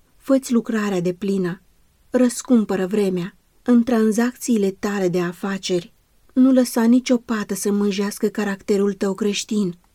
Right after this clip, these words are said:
Păstrează-ți hainele nepătate de lume. Veghează și roagă-te să nu fii dus în ispită.” Ispitele pot fi peste tot în jurul tău,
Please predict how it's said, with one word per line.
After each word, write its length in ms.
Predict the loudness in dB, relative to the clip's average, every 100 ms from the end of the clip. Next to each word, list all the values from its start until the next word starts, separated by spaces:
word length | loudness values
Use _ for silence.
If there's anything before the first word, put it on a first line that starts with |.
| _
Păstrează-ți 840 | 0 0 0 0 2 2 0 -4 -8
hainele 500 | -4 0 2 2 2
nepătate 640 | 2 0 -2 -4 -4 -2
de 120 | 0
lume. 420 | 0 0 -2 -4 -10 _ -4
Veghează 880 | 0 0 2 2 2 0 -2 -4 -8 -8
și 260 | -2 2
roagă-te 500 | 4 2 2 0 -2
să 160 | -2 0
nu 160 | 0
fii 240 | 0 -2 -2
dus 280 | 0 -2 0
în 120 | 0
ispită.” 640 | -2 -4 -4 -4 -6 -8 _ _ _ _ _ _ -2
Ispitele 640 | -2 0 0 2 2 2
pot 240 | -2 -6
fi 220 | -6 -8 -2
peste 300 | -2 -2 -4
tot 300 | -2 -2 0
în 120 | -2
jurul 320 | 0 0 0
tău, 380 | -2 -4 -4